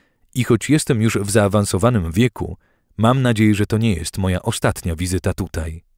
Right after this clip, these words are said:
Po otrzymaniu zaproszenia, aby wygłosić świadectwo na Mladifeście, prosiłeś o zgodę papieża Franciszka. Co papież Franciszek przy tej okazji powiedział?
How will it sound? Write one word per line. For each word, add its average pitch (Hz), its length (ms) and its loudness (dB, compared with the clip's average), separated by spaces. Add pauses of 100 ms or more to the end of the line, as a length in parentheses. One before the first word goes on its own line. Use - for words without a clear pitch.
(1120)
Po 113 140 6
otrzymaniu 120 460 0
zaproszenia, 113 640 2
aby 101 200 0
wygłosić 101 480 -2
świadectwo 107 640 0
na 98 140 0
Mladifeście, 92 760 -2 (480)
prosiłeś 180 460 2
o 123 100 0
zgodę 117 260 2
papieża 104 360 0
Franciszka. 87 720 -4 (460)
Co - 160 0
papież - 300 0
Franciszek 107 540 -2
przy - 140 -8
tej 113 120 2
okazji 107 360 0
powiedział? 87 580 -2